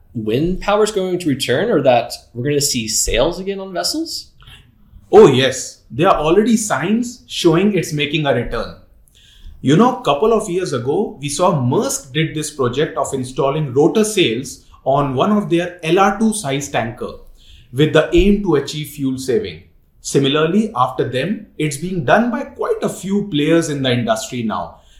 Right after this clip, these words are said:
Speaker 2: And the concepts are even going ahead where we might see in future actual sails on board which are digitally controlled and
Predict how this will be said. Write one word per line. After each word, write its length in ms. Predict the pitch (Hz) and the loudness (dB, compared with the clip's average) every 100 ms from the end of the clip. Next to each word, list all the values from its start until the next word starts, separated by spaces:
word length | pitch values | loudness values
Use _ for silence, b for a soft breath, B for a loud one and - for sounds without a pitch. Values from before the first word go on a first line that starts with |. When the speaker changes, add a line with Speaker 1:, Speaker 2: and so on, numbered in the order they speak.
| b | b
Speaker 2:
And 180 | 131 | -2
the 140 | 139 147 | 0 0
concepts 540 | 147 151 - 254 - | -2 -2 -4 -4 -2
are 180 | 202 202 | -4 -4
even 380 | 202 220 269 226 | 0 0 2 4
going 280 | 165 170 170 | 4 4 2
ahead 540 | 143 175 170 135 165 b b b | -4 0 2 0 -2 b b b
where 320 | 135 208 202 | 6 6 6
we 100 | 165 | 0
might 400 | 127 143 311 330 | -2 -2 -4 -4
see 300 | - 208 202 | 0 2 2
in 120 | 160 | 0
future 680 | 156 156 156 196 226 294 B B _ - | -2 -6 -4 2 2 0 B B _ -10
actual 520 | 175 - - 262 262 | -10 -6 -4 -2 -2
sails 480 | - 190 190 202 - | 2 6 6 6 2
on 280 | 160 135 117 | -2 -2 -2
board 440 | 127 185 240 - B B | 2 2 0 -4 B B
which 220 | 127 156 | -2 0
are 200 | 185 - - | 0 -2 2
digitally 560 | 165 247 247 247 220 | 2 2 -2 -2 0
controlled 760 | 165 123 120 139 135 220 285 - B B | 0 -2 -2 0 4 4 4 -6 B B
and 240 | 143 170 | -4 -4